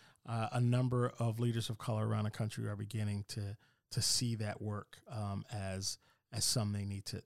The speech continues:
they need to plug into. So, um, yeah, th-, th-, those would be, those would be two that I, that I recommend. Find out about them. See who's, look at who's, who's, you wanna, like, connect these two, C C D A, Voices Project.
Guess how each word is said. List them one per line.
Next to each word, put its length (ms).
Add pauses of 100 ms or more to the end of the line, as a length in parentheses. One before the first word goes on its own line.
they 100
need 160
to 60
plug 280
into. 260 (100)
So, 280 (800)
um, 460 (600)
yeah, 200 (200)
th-, 240
th-, 240
those 240
would 140
be, 200
those 240
would 100
be 120
two 300
that 180
I, 140 (100)
that 140
I 40
recommend. 600
Find 260
out 140
about 300
them. 340
See 220
who's, 300 (440)
look 220
at 180
who's, 500 (120)
who's, 260
you 120
wanna, 200 (260)
like, 300 (220)
connect 320
these 180
two, 300 (200)
C 180
C 180
D 200
A, 300 (280)
Voices 340
Project. 580